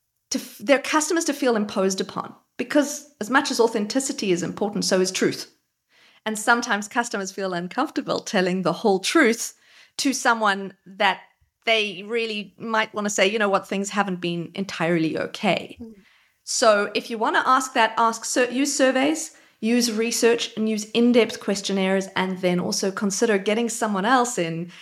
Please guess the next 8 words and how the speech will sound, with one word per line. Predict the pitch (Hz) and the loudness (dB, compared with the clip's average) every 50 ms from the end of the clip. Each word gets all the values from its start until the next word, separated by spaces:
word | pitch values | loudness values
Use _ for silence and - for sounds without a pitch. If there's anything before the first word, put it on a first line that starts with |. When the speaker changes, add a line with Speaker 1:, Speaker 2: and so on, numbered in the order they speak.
| - - - | -20 -16 -12
Speaker 1:
to | - 226 | -8 -6
help | 190 - 208 196 196 - - | 0 2 2 0 0 -2 -2
ask | 185 170 175 175 - - | -2 -2 -2 -2 -6 -10
those | 165 - 151 - - - | -10 -10 -10 -10 -4 0
awkward | 208 196 196 196 - - 175 175 - | 0 0 0 -2 -6 -6 -6 -6 -4
or | 175 175 175 | -4 -4 -4
uncomfortable | 170 185 - - - 427 403 - 285 185 175 160 | -4 -6 -4 -2 -2 -2 0 -2 -2 -2 -2 -4
questions, | - - 165 170 170 - - 175 170 170 170 | -2 -4 -4 -4 -4 -6 -6 -4 -4 -6 -6